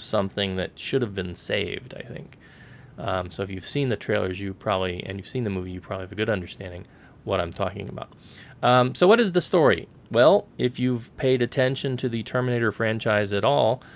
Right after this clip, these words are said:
you kinda understand, uh, what to expect. In the future, there's this guy named John Connor. He sends another guy named Kyle Reese back to nineteen eighty-four to help protect Sarah Connor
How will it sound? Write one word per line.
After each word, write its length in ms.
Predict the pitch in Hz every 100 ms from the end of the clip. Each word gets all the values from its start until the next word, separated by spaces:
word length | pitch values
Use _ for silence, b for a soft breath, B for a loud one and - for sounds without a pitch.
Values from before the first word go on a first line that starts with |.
| B B
you 280 | 131 135 143
kinda 500 | - - 170 196 151
understand, 800 | 123 123 117 - 127 98 95 110
uh, 140 | 107 98
what 240 | 104 -
to 100 | 110
expect. 460 | 104 - 117 - -
In 200 | 170 202
the 60 |
future, 520 | 214 208 240 - 127 - -
there's 280 | 104 101
this 180 | 101 101
guy 240 | - 101 98
named 240 | 98 92
John 240 | 98 90
Connor. 400 | 92 95 92 143 - B B B B
He 200 | - 160
sends 380 | 156 123 123 123
another 260 | 123 143 104
guy 240 | 95 120
named 300 | 113 95 -
Kyle 320 | - 110 98
Reese 380 | 95 143 135 -
back 260 | 135 135 -
to 100 | 123
nineteen 380 | 139 170 - 160
eighty-four 560 | 135 - - - -
to 100 | -
help 200 | 101 113
protect 400 | - - 117 -
Sarah 420 | - - 98 98 104
Connor 440 | - 160 160 101